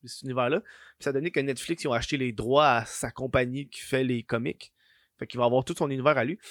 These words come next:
Puis, euh, ils font beaucoup ça, les Netflix, euh,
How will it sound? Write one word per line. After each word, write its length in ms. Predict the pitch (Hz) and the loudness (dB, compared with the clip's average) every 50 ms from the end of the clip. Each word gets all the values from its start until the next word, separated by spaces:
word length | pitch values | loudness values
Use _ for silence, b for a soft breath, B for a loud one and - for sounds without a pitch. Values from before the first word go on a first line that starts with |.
| B B B B | B B B B
Puis, 240 | - - 151 151 147 | -8 -2 2 6 6
euh, 160 | 143 143 139 - - _ _ _ _ _ - | 8 8 6 4 0 _ _ _ _ _ -10
ils 120 | 135 123 | -8 -4
font 160 | - 151 143 | -2 -2 -2
beaucoup 280 | 143 156 202 - - 233 | 0 -2 -2 0 0 2
ça, 180 | - - 240 | 4 6 6
les 480 | 247 214 143 127 120 120 113 110 - - | 6 6 6 4 4 2 0 -2 -6 -8
Netflix, 1040 | 110 127 143 147 139 - - - - 156 156 170 165 - - - - - - 127 131 - - | -6 -2 0 0 0 0 -2 -6 -2 2 2 2 2 2 -2 -6 -6 -6 -6 -6 -8 -8 -4
euh, 540 | 113 120 117 117 117 117 117 117 117 113 113 | -2 0 0 2 2 2 2 0 0 -2 -4